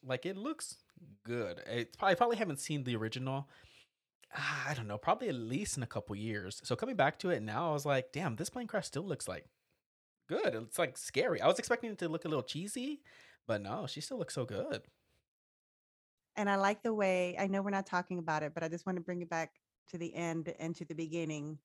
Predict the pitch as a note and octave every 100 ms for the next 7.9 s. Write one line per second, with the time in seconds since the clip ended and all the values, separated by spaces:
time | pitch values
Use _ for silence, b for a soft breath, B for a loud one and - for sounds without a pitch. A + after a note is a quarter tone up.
0 | _ _ _ _ _ - E3+ E3+ F#3 E3+
1 | E3+ E3+ E3 E3 D#3+ E3 - D3 C3 A#2+
2 | D3 D#3+ D#3+ D#3+ D#3+ - - D#3+ D#3 D3+
3 | D3 C#3+ C#3+ C3+ C3+ A#2+ A2+ C#3 - b
4 | b - E3 E3 E3 F3 F3+ F3+ E3 D#3
5 | D3 C3+ C#3+ b b _ - F#3+ E3+ D3+
6 | - F3+ F#3 F#3 G3 F#3+ F#3 F#3 - F3
7 | E3+ - E3+ F3 G3+ F#3 D3+ D3 E3